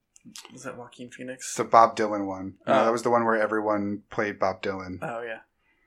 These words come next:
Speaker 2: Um, so she played one of the Bob Dylans. But yeah, The Aviator, a bunch of stuff. So that's, that's cool. That's a high, that's a high pedigree.
Speaker 1: She fits the look for Lilith, so that's cool.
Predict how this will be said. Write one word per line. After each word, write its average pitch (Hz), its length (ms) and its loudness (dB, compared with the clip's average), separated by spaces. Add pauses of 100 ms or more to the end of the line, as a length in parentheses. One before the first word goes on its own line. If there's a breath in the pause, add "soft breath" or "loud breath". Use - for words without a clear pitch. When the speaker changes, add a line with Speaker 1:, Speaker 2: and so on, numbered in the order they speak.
(460)
Speaker 2:
Um, 95 260 -10
so 107 140 -12
she 107 180 -8
played 98 380 -8
one 95 220 -8
of 92 160 -14
the 95 80 -14
Bob 90 260 -12
Dylans. 90 600 -12 (120)
But 104 120 -6
yeah, 90 120 -4
The 101 200 -10
Aviator, 98 760 -8 (1040)
a 104 40 -18
bunch 101 200 -8
of 98 80 -10
stuff. 98 260 -12
So 120 140 -4
that's, 131 240 2
that's 151 240 0
cool. 180 240 4
That's 190 160 2
a 196 80 4
high, 127 380 8 (180)
that's - 160 -4
a 185 40 4
high 113 240 4
pedigree. 113 600 0 (160)
Speaker 1:
She - 180 -4
fits - 300 -4
the 156 120 0
look 123 200 2
for 120 220 -4
Lilith, 117 300 -6
so 117 360 -10
that's 127 160 -8
cool. 123 320 -8